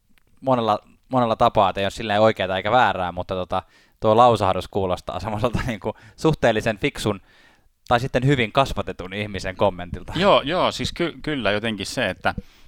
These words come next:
Speaker 2: että hä-, hänellä niinku elämässään ei ole kaikki korit yhdessä munassa, vaan sillä lailla, että hän niinku,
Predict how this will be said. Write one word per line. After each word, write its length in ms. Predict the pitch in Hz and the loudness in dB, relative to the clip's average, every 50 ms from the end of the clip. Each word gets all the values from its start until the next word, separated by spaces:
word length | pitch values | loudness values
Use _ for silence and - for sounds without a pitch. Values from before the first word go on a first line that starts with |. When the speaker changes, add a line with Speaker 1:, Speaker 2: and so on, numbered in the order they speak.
| - - | -12 -8
Speaker 2:
että 180 | 135 127 - 139 | -8 -8 -4 -2
hä-, 180 | 165 165 147 - - | -2 -2 -2 -4 -8
hänellä 380 | - - 127 139 143 135 117 | -12 -8 -6 -4 -2 -2 0
niinku 240 | 113 117 117 - 123 139 | -2 -2 -2 -4 -4 -2
elämässään 600 | 151 151 147 120 104 95 90 - - - 92 98 - | 0 2 2 2 0 -2 -4 -6 -6 -4 -4 -4 -2
ei 220 | 117 113 107 98 | -2 -2 0 0
ole 100 | 101 92 - | -2 -2 -2
kaikki 340 | - 113 101 95 - - 98 | -2 -2 -2 -2 -2 -6 -6
korit 360 | - - 104 95 92 92 - | -2 0 0 0 -2 -4 -4
yhdessä 360 | 117 107 110 104 - - 98 | -4 -4 -4 -4 -4 -4 -6
munassa, 460 | 98 104 104 95 87 85 - - 95 90 | -6 -4 -4 -2 -4 -4 -4 -6 -4 -2
vaan 180 | 92 90 95 | -2 0 0
sillä 200 | - 117 110 104 | 0 0 0 0
lailla, 180 | 98 98 92 95 | 2 2 0 0
että 260 | - - - 117 110 | -2 0 0 0 2
hän 120 | 113 110 117 | 2 2 2
niinku, 300 | - - 104 - - | 2 2 2 0 -4